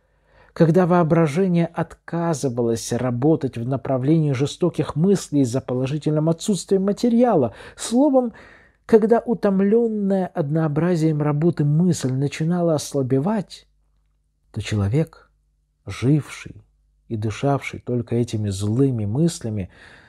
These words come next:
должен был прибегать к искусственным средствам, пить стаканами водку, возбуждать свою отказывающуюся работать фантазию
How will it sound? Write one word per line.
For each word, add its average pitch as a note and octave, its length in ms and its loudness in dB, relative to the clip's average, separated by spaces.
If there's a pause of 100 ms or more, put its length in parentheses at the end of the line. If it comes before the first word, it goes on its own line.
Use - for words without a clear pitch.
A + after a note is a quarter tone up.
должен D#3+ 520 0
был F3 180 2
прибегать D3+ 640 0
к - 220 -20
искусственным F3 920 -4
средствам, D3 800 -4 (560)
пить - 640 -2
стаканами D#3 840 -2
водку, B2 720 -2 (460)
возбуждать D#3 880 2
свою C3+ 440 -4
отказывающуюся C#3 1300 -4
работать C3+ 460 -2
фантазию C3 840 -2